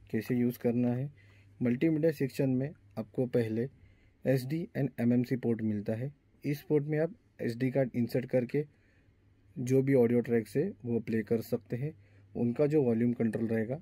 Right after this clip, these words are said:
एसडी card में जो भी audio tracks रहेंगे, उसका volume control ये main volume knob पे रहेगा। Second आपको मिल रहा है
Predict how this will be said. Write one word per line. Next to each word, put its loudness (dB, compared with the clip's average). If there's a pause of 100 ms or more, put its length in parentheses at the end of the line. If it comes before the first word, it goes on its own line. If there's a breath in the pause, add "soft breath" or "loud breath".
एसडी -2
card 0
में 2
जो 0
भी 0
audio 2
tracks 0
रहेंगे, -2
उसका -2
volume 0
control 0 (500 soft breath)
ये 4
main 4
volume 4
knob -2
पे 0
रहेगा। -4 (680)
Second 0
आपको 2
मिल 4
रहा 2
है 0